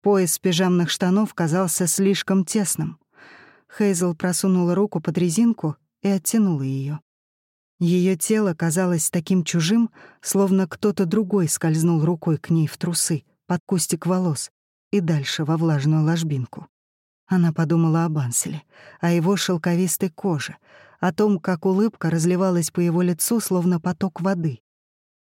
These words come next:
Всё происходило, как в кино, в прозрачном жёлтом свете.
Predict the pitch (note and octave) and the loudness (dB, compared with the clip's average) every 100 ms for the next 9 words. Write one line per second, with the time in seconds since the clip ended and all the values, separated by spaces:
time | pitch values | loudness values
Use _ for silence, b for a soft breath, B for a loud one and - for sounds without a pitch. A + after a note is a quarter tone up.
0 | - - F#3 F3+ F3 - F3+ F#3 F3 E3 | -6 -2 0 0 -2 0 -2 0 -2 -2
1 | F3 - - F#3+ F#3 D3 - - D#3+ D#3+ | -6 -8 -6 -2 0 0 -6 -6 -2 0
2 | E3 F#3+ - F3 E3+ D#3 F3+ E3 F3 E3+ | 0 0 0 0 2 2 -2 -2 -2 -2
3 | - D#3+ C3 - | -2 -4 -6 -10